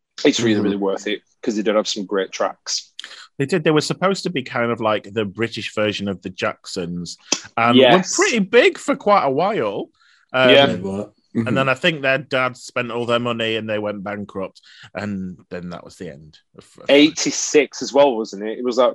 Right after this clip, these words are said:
Speaker 1: released in eighty-six as well?
Speaker 2: Mm, it was, yeah. And,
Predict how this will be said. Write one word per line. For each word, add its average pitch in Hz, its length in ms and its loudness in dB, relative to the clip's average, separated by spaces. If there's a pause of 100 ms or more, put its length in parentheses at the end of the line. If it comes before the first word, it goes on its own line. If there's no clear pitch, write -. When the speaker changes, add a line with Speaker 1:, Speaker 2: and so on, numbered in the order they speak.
Speaker 1:
released 123 300 -4
in 135 80 -4
eighty-six 127 480 -6
as 147 100 -4
well? 175 140 2
Speaker 2:
Mm, 160 420 -2
it 117 180 -6
was, 123 380 0
yeah. 120 300 -2
And, 107 340 -4